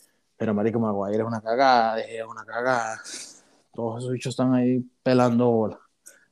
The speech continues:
Entonces, como que Rashford, que era el delantero, una cagada también. Entonces, no joda.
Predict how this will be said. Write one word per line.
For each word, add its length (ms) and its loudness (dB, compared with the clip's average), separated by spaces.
Entonces, 260 -6
como 220 2
que 100 0
Rashford, 540 2
que 160 0
era 100 0
el 160 2
delantero, 560 2
una 200 0
cagada 300 -6
también. 580 -2
Entonces, 260 -6
no 80 -4
joda. 340 -12